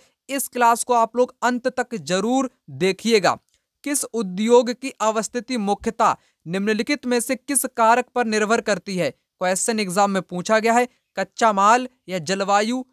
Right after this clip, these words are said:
निर्धारित करती है। और आगे आपको यहाँ पर क्वेश्चन दिखाऊंगा।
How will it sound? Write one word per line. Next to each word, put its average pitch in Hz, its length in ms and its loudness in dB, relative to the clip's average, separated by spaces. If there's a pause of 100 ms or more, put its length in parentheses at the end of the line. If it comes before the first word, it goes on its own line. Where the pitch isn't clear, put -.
निर्धारित 185 580 -4
करती 156 360 -6
है। 123 160 -6 (400)
और 185 320 2
आगे 226 280 0
आपको 262 320 2
यहाँ 220 140 0
पर 247 160 -4
क्वेश्चन 240 440 -2
दिखाऊंगा। 240 480 2